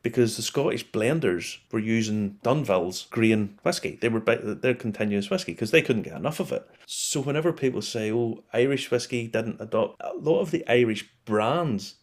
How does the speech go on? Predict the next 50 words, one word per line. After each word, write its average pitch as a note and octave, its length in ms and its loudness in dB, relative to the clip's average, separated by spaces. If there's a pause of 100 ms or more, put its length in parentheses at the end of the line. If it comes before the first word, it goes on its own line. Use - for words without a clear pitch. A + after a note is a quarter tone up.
(140)
didn't A#2+ 320 -4
adopt G#2+ 640 0
the, G2+ 380 -4
the G#2+ 100 -6
blended G2+ 480 0
stuff - 320 -6
and, F#2+ 220 -6
and F#2 320 -10 (160)
grain G2 260 0
whiskies. - 560 -10
But E2 140 0
it - 80 0
didn't C#3 260 -4
mean A#2 160 0
that - 140 -2
they F#2+ 40 -6
weren't F#2+ 240 -4
making A2+ 360 -2
it - 180 -6
and G2 140 -10
they F#2+ 60 -6
weren't G2+ 220 -4
exporting - 540 -4
it. - 160 -6 (140)
Dunvilles C3+ 380 2
were G#2+ 100 -8
exporting G#2 480 -4
a - 40 -4
huge C3 440 -4
amount G#2+ 320 -4
of F#2+ 340 -4
coffee G2+ 380 -4
distilled F#2+ 640 -4
grain G2 260 -2
whiskey, - 360 -6 (180)
and G2 80 -2
a - 20 -2
lot G2+ 220 0
mo-, G#2+ 80 2
uh, F2+ 260 -8 (160)
an G2+ 80 -2
awful A2+ 220 0
lot F#2 100 0
of - 80 -6
it - 140 -8
went - 160 -14
to - 80 -20
Scotland. C3 560 -2
Dunvilles D3 640 -2 (140)
introduced A2 520 -4